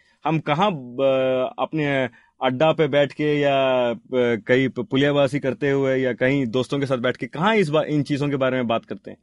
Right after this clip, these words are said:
हमें सवाल पूछने चाहिए हमारी सरकारों से कि क्यों है कि, अ, इतने सारे किसानों की ये हालत क्यों है। आ, जो आ, आपने हाल ही में देखा महाराष्ट्र में जो, अ, किसानों का बहुत बड़ा, अ, रैली चला और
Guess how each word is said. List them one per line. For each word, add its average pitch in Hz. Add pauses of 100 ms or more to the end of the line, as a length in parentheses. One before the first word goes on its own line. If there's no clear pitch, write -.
(320)
हमें 170
सवाल 175
पूछने 190
चाहिए 170
हमारी 139
सरकारों 139
से 156 (360)
कि 165
क्यों 214
है 175
कि, 165
अ, -
इतने 135
सारे 151
किसानों 151
की 151
ये 165
हालत 147
क्यों 185
है। 101 (360)
आ, 147
जो 143
आ, 147
आपने 147
हाल 147
ही 196
में 190
देखा 151
महाराष्ट्र 139
में 165
जो, 147
अ, 135
किसानों 135
का 143
बहुत 123
बड़ा, 135
अ, 127
रैली 123
चला 120
और 139